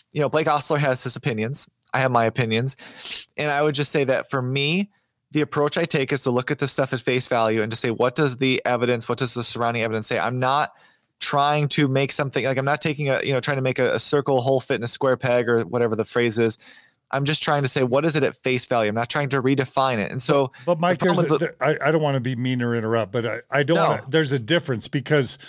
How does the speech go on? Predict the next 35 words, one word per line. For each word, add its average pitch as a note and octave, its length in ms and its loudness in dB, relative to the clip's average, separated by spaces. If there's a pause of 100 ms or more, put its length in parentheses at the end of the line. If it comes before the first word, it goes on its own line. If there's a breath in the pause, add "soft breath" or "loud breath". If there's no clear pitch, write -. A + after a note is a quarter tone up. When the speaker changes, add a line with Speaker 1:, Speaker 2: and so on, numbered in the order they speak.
(480 loud breath)
Speaker 2:
because C#3+ 720 2
you're E3+ 580 0
just C#3+ 440 -2 (120)
observing C3+ 540 0
the C3+ 100 0
data D3 580 0
and B2+ 240 -2
trying C3 380 -2
to - 100 -6
come C3+ 220 -2
up B2+ 160 0
with C3+ 120 -4
conclusions. D#3 680 0 (440 loud breath)
And C#3+ 120 2
it's C#3+ 140 0
fine D#3+ 260 2
for E3 140 0
Blake D3 280 0
to D#3+ 100 -4
do C#3 120 0
that C#3 220 0
too. F#3+ 340 0 (580 loud breath)
My D#3+ 220 2
point E3+ 360 0
is, C#3 300 2 (380 loud breath)
it's D#3 160 -2
a D#3+ 60 4
prophet, D#3+ 400 0
seer, E3 180 2
and C3 120 -2
revelator's D3 560 2
job D#3 360 2
to C#3 100 -4
tell C#3 260 2
us C#3+ 280 0